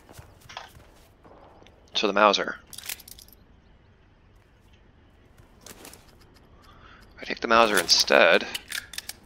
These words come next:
and I get rid of the Luger, and I take the Mauser, I have more ammunition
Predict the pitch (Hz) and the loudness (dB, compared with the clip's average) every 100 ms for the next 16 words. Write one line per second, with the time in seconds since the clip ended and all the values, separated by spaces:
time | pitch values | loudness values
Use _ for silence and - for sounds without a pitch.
0 | _ _ - _ - - 98 95 101 123 | _ _ -20 _ -20 -14 -8 -4 -2 -2
1 | 104 92 113 156 98 85 104 123 92 90 | -2 -4 -4 -2 2 4 2 -4 -10 -10
2 | 117 - 85 131 160 151 - 90 107 - | -8 -8 -6 -6 -4 0 0 2 -2 -8
3 | 98 110 107 107 107 101 95 95 127 95 | -6 -4 -4 -2 -2 -2 -4 -2 2 2
4 | 80 | 0